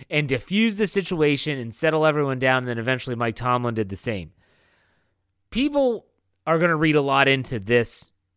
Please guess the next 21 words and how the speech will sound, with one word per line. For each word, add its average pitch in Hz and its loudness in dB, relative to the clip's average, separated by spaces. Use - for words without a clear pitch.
in 143 -2
a 147 0
lot 151 2
of 151 -2
different 127 -2
ways 87 -8
with 123 -2
Deontay 101 -4
Johnson, 156 0
Minkah 120 -6
Fitzpatrick, 156 -4
the 113 -10
coaching 175 0
staff. 135 0
All 180 2
I 285 6
have 247 0
to 196 -8
say 170 4
about 123 2
this 87 -12